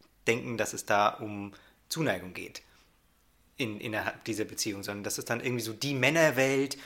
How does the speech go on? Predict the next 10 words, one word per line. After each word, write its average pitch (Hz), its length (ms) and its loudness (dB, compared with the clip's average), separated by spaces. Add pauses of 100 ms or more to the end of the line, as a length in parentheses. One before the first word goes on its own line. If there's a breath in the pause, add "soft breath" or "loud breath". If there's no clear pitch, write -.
(180 loud breath)
muss 123 240 -2
jetzt 120 300 0
hier 120 540 2
in 135 220 0
die 123 80 -2
Schlacht - 460 2
ziehen 120 300 -2
gegen 123 300 0
die 110 80 -6
Frauenwelt, 143 880 4